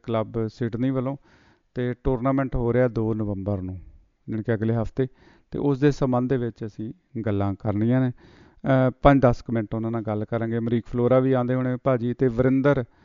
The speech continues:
ਮਲਹੋਤਰਾ ਜੀ ਸਾਡੇ, ਅਹ, ਮਿਊਜ਼ਿਕ ਡਾਇਰੈਕਟਰ, ਉਹ ਵੀ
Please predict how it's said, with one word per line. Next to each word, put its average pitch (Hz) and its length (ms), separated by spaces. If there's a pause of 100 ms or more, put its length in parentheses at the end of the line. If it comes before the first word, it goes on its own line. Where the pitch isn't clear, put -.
(320)
ਮਲਹੋਤਰਾ 135 460
ਜੀ 127 140
ਸਾਡੇ, 110 380
ਅਹ, 117 540
ਮਿਊਜ਼ਿਕ 120 380
ਡਾਇਰੈਕਟਰ, 113 460 (120)
ਉਹ 113 140
ਵੀ 113 260